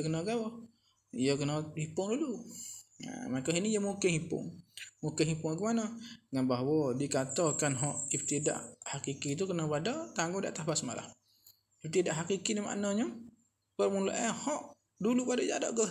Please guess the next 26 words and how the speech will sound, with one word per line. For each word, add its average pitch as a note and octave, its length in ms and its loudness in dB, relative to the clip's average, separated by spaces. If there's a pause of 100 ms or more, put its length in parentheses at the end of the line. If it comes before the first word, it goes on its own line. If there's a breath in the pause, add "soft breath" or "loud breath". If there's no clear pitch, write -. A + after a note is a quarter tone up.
kaku. C#3 320 -4 (1300)
Belum A3 320 4
pada G#3+ 160 2
dia A3+ 160 2
tak - 200 0
ada - 80 -4
ke F#3+ 120 -2
skala. C3+ 440 -4
Bismillah E3 480 2
tu D#3 120 -4
lah C3+ 80 -2
mula-mula. C3 400 -4 (1400)
Nah, A#2 100 -6
dia A#2+ 120 -2
panggil, B2 260 -2 (140)
ah, B2+ 120 0
hakiki. B2 640 -4 (920)
Kalau, F3+ 580 4 (500)
<clears throat> - 580 -4
ah, B2+ 140 0
idafi G3 440 2
ni G#3+ 100 2
makna A3+ 240 0
dia A#3+ 220 2
mula C4 320 2
juga, C#4 240 0